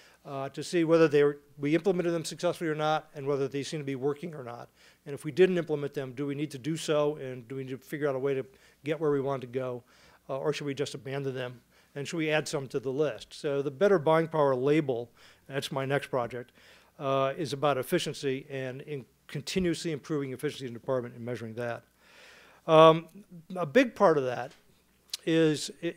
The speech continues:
i-, elevating the cost consciousness of our workforce. And through our incentives, increasing the cost consciousness of industry and putting incentives in place in both places. Now, Ash liked to say at times that he didn't do culture.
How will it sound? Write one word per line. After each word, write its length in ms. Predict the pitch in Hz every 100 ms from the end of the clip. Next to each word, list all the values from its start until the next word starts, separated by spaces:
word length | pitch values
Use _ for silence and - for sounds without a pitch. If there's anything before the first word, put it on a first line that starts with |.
| -
i-, 100 | 175 -
elevating 500 | 180 190 180 170 156
the 100 | 143
cost 420 | - - 180 -
consciousness 520 | - 160 143 - 143
of 80 | 143
our 80 | 131
workforce. 480 | 120 - - - - _ _ _ _ _ _ _ _ _ _
And 500 | - 143 147 147 143 - _ 185 _ _ _ _ _
through 220 | - 208
our 100 | 180
incentives, 600 | 156 - 208 135 123 - - -
increasing 520 | 139 - 196 190 165
the 80 | 147
cost 320 | 170 151 -
consciousness 500 | 156 151 - 139 131
of 80 | 123
industry 480 | 123 110 - - - _ _ -
and 320 | 131 135 123
putting 280 | 185 165 156
incentives 360 | 139 165 156
in 60 | 151
place 400 | - 143 135 -
in 80 | 135
both 220 | 220 233
places. 440 | 139 120 - - - _ - - - -
Now, 160 | 143 156
Ash 300 | 175 214 -
liked 200 | 196 175
to 60 | 156
say 260 | 185 170
at 100 | 156
times 360 | - 160 156 139
that 100 | 143
he 60 | 139
didn't 220 | 160 143
do 80 | 123
culture. 460 | 156 147 - 120